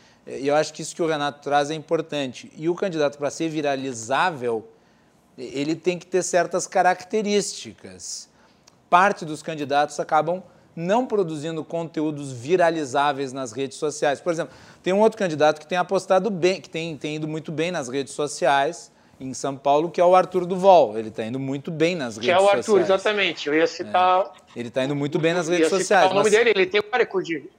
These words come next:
Speaker 1: mas
Speaker 2: de
Speaker 1: ele
Speaker 2: rede
Speaker 1: e o
Speaker 2: social, né? Ele
Speaker 1: Boulos,
Speaker 2: vem do YouTube.
Speaker 1: ele e o Boulos, que são candidatos de linhas muito distintas, eles têm uma característica.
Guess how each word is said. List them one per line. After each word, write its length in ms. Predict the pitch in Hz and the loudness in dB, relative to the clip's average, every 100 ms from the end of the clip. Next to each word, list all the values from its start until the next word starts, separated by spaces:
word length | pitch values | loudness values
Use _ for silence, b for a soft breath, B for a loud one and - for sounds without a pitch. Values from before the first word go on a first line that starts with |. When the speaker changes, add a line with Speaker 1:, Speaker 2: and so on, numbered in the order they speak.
| _ | _
Speaker 1:
mas 240 | - 156 - | 0 0 0
Speaker 2:
de 120 | - | 4
Speaker 1:
ele 300 | 175 226 226 | 8 10 10
Speaker 2:
rede 220 | 196 180 | 4 6
Speaker 1:
e 40 | 185 | 8
o 60 | |
Speaker 2:
social, 0 | |
né? 60 | 151 | 8
Ele 20 | |
Speaker 1:
Boulos, 380 | 170 202 233 156 | 10 10 10 6
Speaker 2:
vem 140 | 160 | 2
do 80 | 156 | 2
YouTube. 640 | 175 214 - 214 202 139 123 _ _ _ - | 0 0 0 2 2 0 -10 _ _ _ 0
Speaker 1:
ele 280 | 165 220 240 | 6 8 8
e 40 | |
o 80 | 196 | 6
Boulos, 460 | 151 180 196 139 | 10 10 10 4
que 80 | - | -4
são 180 | 139 165 | -6 -4
candidatos 480 | 160 143 143 139 127 | -2 0 2 0 -4
de 100 | 127 | -6
linhas 360 | 139 156 147 | -4 -4 -4
muito 300 | 120 147 165 | -6 -8 -8
distintas, 760 | 123 120 - 156 220 214 120 - b - | -12 -12 -10 -6 -4 -6 -10 -14 b -12
eles 160 | 143 | -10
têm 140 | 135 165 | -4 -2
uma 160 | 175 | 0
característica. 920 | 180 190 202 - 262 240 - - - | 2 2 0 -4 -2 -2 -2 -10 -18